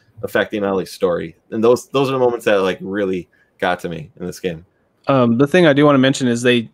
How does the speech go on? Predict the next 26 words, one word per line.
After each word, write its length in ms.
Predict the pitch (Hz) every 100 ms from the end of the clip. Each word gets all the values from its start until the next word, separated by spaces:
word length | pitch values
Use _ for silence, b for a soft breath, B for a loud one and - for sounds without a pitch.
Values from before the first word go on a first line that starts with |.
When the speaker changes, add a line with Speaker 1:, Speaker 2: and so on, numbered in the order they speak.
| -
Speaker 2:
if 200 | 127 -
ear-, 280 | 147 170 180 143
ear-, 180 | 160
very 240 | 131 156 135
early 240 | 117 117
in 80 | 117
the 80 | 113
game, 220 | 123 123
when 80 | 120
you're 160 | 117
riding 240 | 113 120 117
with 140 | 107 -
Ellie 320 | 117 123 123
and, 200 | 117 113 -
um, 260 | 117 107 104
Ellie 260 | 131 131 120
and, 140 | 113
uh, 160 | 107 104
Dina 240 | 123 131
on 100 | 110
the 80 | 107
horse, 460 | 139 170 180 - _ b b b b
she 240 | - 160
is 120 | 165 160
talking 400 | 156 151 151 131
about 400 | 117 113 110